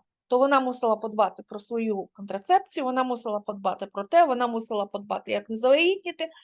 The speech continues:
а чоловік, а що, чоловік ні при чому. І, на жаль, це існує до сих пір. Тому основна відповідальність все ж таки буде на жінці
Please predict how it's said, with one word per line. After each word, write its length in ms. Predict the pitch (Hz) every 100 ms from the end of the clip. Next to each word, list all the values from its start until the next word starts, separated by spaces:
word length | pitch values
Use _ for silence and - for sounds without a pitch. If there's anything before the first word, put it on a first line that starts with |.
| - - - - -
а 140 | 214
чоловік, 460 | 214 247 247 302 294
а 60 |
що, 160 | 262 226
чоловік 340 | 254 262 330
ні 60 | 440
при 180 | 440 415
чому. 280 | - - _ _ _ _ - _
І, 100 | 269
на 160 | 277 277
жаль, 240 | 294 381 392
це 120 | 320
існує 380 | 262 - 311 269
до 160 | 262
сих 160 | 262 262 _
пір. 160 | - - _
Тому 420 | 247 277 320 294
основна 400 | 262 254 269 294 480
відповідальність 760 | 440 427 254 226 240 214 202 -
все 120 | 240
ж 120 | 226
таки 220 | 214 -
буде 340 | 208 220 185 180
на 280 | 214 202 -
жінці 540 | - 302 403 - -